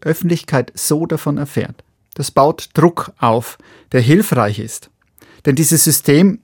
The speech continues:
wird sich nur durch großen Druck verändern, weil sein eigentliches Ziel es ist, sich selbst zu erhalten, die eigene Macht zu bewahren.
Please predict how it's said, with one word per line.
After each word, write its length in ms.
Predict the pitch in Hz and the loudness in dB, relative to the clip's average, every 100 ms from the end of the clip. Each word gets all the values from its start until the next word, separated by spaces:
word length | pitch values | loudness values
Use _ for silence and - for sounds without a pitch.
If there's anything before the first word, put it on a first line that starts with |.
| _ | _
wird 300 | - 135 143 | -8 0 0
sich 380 | - - 147 - | 2 -4 -4 -4
nur 320 | 143 139 160 | 2 4 4
durch 220 | 190 170 - | 4 2 0
großen 400 | 139 143 143 143 | 0 0 0 -2
Druck 240 | 131 120 | -2 -4
verändern, 560 | - 113 113 107 110 - _ _ - - - | -6 -4 -2 -4 -8 -12 _ _ -20 -20 -6
weil 80 | 131 | 0
sein 180 | 147 139 | 0 2
eigentliches 640 | 170 214 185 - 156 - | 0 2 0 0 -4 -4
Ziel 460 | - 156 170 202 - _ | -4 -2 -2 -4 -8 _
es 180 | - 147 | -6 -4
ist, 440 | - 160 - - - _ _ _ _ - | -2 -4 -4 -8 -20 _ _ _ _ -16
sich 260 | - 135 - | -4 -4 0
selbst 380 | 117 120 - | 0 0 -2
zu 80 | - | -4
erhalten, 520 | 127 117 107 - - _ _ _ _ - | -2 0 -2 -4 -16 _ _ _ _ -6
die 180 | 135 - | -4 -2
eigene 560 | 120 143 175 156 147 | -2 0 0 -2 -4
Macht 540 | 147 113 117 - - - _ _ | -4 -2 -2 -6 -20 -20 _ _
zu 140 | - | -10
bewahren. 440 | 143 127 107 95 | -4 -4 -4 -6